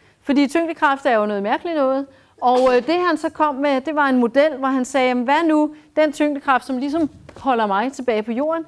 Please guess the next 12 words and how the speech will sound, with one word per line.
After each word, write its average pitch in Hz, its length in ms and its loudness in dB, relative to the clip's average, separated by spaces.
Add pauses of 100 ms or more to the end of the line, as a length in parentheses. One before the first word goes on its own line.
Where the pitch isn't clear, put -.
(260)
hvis 247 180 -2
det 349 240 0
i 320 40 2
virkeligheden 311 500 -2
skyldes 302 580 -2
en 247 180 -2
egenskab 247 560 -2
ved 220 80 0
rummet, 302 500 0
kan 240 160 -4
man 180 140 -6
sige." 208 300 -8